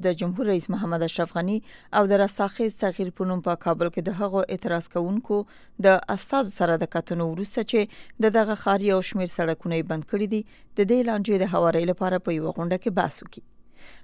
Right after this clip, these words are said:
او په دې هکله به په خپله، خپله پرېکړه اعلان کړي. ارک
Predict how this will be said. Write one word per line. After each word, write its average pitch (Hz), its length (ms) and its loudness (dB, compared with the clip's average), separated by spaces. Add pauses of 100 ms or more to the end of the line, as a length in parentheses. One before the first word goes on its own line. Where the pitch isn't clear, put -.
او 214 160 6
په - 80 4
دې 233 140 6
هکله 226 240 -2
به 208 100 4
په 202 120 -8
خپله، 220 240 -2 (580)
خپله - 320 4 (100)
پرېکړه 185 340 0 (280)
اعلان 170 300 2
کړي. - 120 -16 (640)
ارک 254 180 2